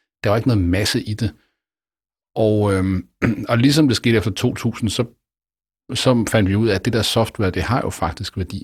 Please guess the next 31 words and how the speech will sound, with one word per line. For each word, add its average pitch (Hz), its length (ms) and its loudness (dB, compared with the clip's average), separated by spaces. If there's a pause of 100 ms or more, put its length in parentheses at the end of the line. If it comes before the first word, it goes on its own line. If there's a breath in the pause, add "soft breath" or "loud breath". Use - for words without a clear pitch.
ikke? 131 140 -6 (1120)
Men, 98 260 2
øh, 90 460 0
og 92 140 -8
det 117 100 2
var 110 240 4
også - 220 -4 (340)
det, 92 240 -6
det 110 100 0
Andreessen, 98 680 -2
øh, 95 280 -2 (180)
sådan 101 240 -4
kom, 92 280 -4 (380)
kom 95 160 0
til - 120 -4
forsvar 113 540 0
for. 110 300 -2 (120)
Det 120 100 -4
var 101 140 -2
jo 113 280 0 (640 loud breath)
altså 92 420 -2
en, 90 280 -4
et - 160 -8
forsvar 127 400 2
for 101 140 -6
software, 110 500 -2
et 85 60 -10
forsvar 110 460 -4
for, 104 180 -4
at 95 80 -6
kode 110 480 0